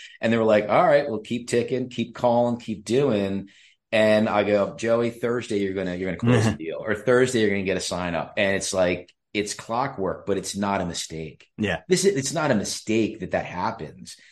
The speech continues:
Speaker 2: Yeah.
Speaker 1: We under-, we understand our formula. We understand our audience. We understand our message. Um, and, uh, you
Speaker 2: And
Speaker 1: just gotta
Speaker 2: sticking
Speaker 1: keep
Speaker 2: with
Speaker 1: going.
Speaker 2: it.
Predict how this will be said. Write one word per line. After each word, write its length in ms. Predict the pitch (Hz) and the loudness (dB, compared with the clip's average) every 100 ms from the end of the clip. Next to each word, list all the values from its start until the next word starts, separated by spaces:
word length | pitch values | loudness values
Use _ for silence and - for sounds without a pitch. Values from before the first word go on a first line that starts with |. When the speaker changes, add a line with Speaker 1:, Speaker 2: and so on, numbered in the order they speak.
| _ | _
Speaker 2:
Yeah. 120 | - - - | -20 -20 -10
Speaker 1:
We 140 | 90 | -4
under-, 160 | 95 101 104 | -4 -4 -6
we 120 | 92 | -4
understand 360 | 90 85 85 | -4 -8 -10
our 80 | 78 | -10
formula. 720 | - - 95 104 110 110 110 107 _ - | -12 -8 -4 -2 -2 -4 -6 -10 _ -20
We 100 | 71 | -20
understand 400 | 67 - 69 69 | -18 -18 -16 -16
our 140 | 69 | -12
audience. 760 | - 90 92 92 87 87 - - _ _ _ | -2 0 0 0 -4 -6 -10 -14 _ _ _
We 160 | 85 | -4
understand 840 | 87 85 80 - 90 85 85 82 80 | -4 -4 -6 -8 -6 -4 -4 -6 -8
our 100 | 82 | -10
message. 760 | 80 78 80 - 87 82 85 - _ _ _ | -6 -6 -4 -6 -6 -8 -14 -16 _ _ _
Um, 580 | 85 80 80 80 80 80 - | -4 0 0 0 -4 -10 -4
and, 400 | 92 87 87 87 | -2 0 -2 -2
uh, 340 | 80 78 78 - | 0 0 -2 -2
you 80 | 123 | 0
Speaker 2:
And 80 | |
Speaker 1:
just 180 | 151 - | 0 2
gotta 120 | - 175 | 4 6
Speaker 2:
sticking 140 | 170 | 8
Speaker 1:
keep 60 | 147 | 8
Speaker 2:
with 220 | 196 214 | 8 6
Speaker 1:
going. 120 | - | 0
Speaker 2:
it. 100 | - | -2